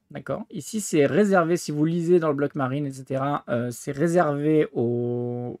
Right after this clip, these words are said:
bateaux de transport. Donc, il faut pas se mettre sur ce ponton-là où il y a écrit accueil. Ici, vous avez le port, euh, côté sud et ici, le port côté nord.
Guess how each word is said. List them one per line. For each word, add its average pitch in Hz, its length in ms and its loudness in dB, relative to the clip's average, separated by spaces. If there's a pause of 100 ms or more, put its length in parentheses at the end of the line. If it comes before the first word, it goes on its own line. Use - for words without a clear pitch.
bateaux 165 480 -2
de 131 140 -2
transport. - 720 -4 (840)
Donc, 139 220 -6
il 135 40 -8
faut 139 120 -2
pas 226 180 2
se 226 140 -8
mettre 151 160 -4
sur 127 120 -6
ce - 40 -20
ponton-là 127 500 -8
où - 80 -8
il 127 60 -6
y 123 40 -4
a - 20 -4
écrit 127 220 -8
accueil. 135 440 -6 (880)
Ici, 190 280 0
vous 175 160 4
avez 147 260 6
le 135 120 4
port, 147 440 4
euh, 120 80 0
côté 117 240 -6
sud 202 480 2
et 139 80 0
ici, 127 260 -4
le 147 120 2
port 151 240 0
côté 131 240 -8
nord. 110 220 -8